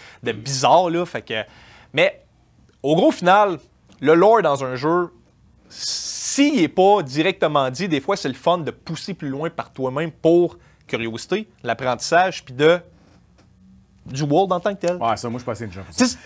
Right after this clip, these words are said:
Speaker 2: Mais
Speaker 1: c'est pareil comme je disais, tu sais, c'est, puis ça vient clair avec les Souls avec, tu sais, comme on disait,
Speaker 2: Ouais.
Speaker 1: t'es pas obligé. Mais quand tu te mets,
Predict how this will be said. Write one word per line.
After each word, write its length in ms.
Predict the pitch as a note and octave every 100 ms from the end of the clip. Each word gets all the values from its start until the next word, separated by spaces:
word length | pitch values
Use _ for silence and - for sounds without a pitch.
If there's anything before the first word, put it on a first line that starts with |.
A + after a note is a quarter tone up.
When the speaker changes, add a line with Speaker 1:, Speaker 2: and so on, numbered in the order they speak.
| -
Speaker 2:
Mais 240 | B2 D4 _ C4+ - D#4 - - D#4+
Speaker 1:
c'est 280 | - - -
pareil 260 | G#3 C4
comme 120 | C4 G3
je 60 |
disais, 120 | B3
tu 60 | A#3+
sais, 140 | G#3+
c'est, 200 | A#3+ D#3
puis 240 | D3 C#3 C3+
ça 320 | - - - C3+
vient 180 | D#3
clair 120 | D#3+ F#3+
avec 120 | F#3+
les 140 | D3+
Souls 200 | E3 E3+
avec, 300 | C#3 D#3+ G#3
tu 80 | -
sais, 80 | F#3
comme 200 | D3 C3
on 80 | B2+
disait, 220 | C3+ F#3+
Speaker 2:
Ouais. 340 | D#3+ E3 B2+ G2
Speaker 1:
t'es 80 |
pas 120 | G3+ G4
obligé. 540 | D4 G#3+ E4+ C4+ - _ _
Mais 120 | B2+
quand 220 | B2+ B3+ -
tu 140 | -
te 60 | D#3+
mets, 280 | A3 B3+